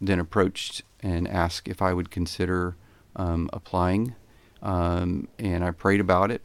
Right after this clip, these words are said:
had affirmation from, you know, uh, the Lord, uh, Scripture, a lot of people, and, uh, applied. And in two thousand and, um,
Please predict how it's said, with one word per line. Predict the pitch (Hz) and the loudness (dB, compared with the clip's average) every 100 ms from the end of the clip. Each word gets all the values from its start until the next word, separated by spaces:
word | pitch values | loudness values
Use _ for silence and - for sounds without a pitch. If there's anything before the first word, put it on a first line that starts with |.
| - | -8
had | 92 85 | -6 -4
affirmation | 95 98 95 95 101 - 113 | -2 -2 0 0 0 0 -2
from, | - 90 87 85 90 - - - - | -2 0 0 -2 -4 -12 -20 -20 -10
you | 90 | -4
know, | 85 82 82 - - - | -2 0 -2 -6 -12 -6
uh, | 87 | -4
the | 85 | -2
Lord, | 87 90 107 127 120 - 82 | 0 2 4 2 -4 -10 -6
uh, | 82 | -4
Scripture, | - - 101 - 123 117 | -2 -2 -2 -2 -2 -2
a | |
lot | 90 90 | 0 0
of | 90 | 0
people, | 104 110 147 147 - - - - | -4 -2 -2 -4 -12 -20 -20 -10
and, | - 87 87 87 87 87 85 | -4 0 0 0 0 -2 -2
uh, | 87 87 - | -4 -6 -6
applied. | 90 95 98 101 110 - - - - 92 | -8 0 2 4 0 -8 -20 -20 -16 -6
And | 87 | -6
in | 82 | -2
two | 98 | -2
thousand | 98 87 85 82 90 - | 0 0 0 -2 -2 -2
and, | 101 87 87 85 82 | -2 -2 -2 -2 -2
um, | 78 80 80 78 | -4 -4 -6 -6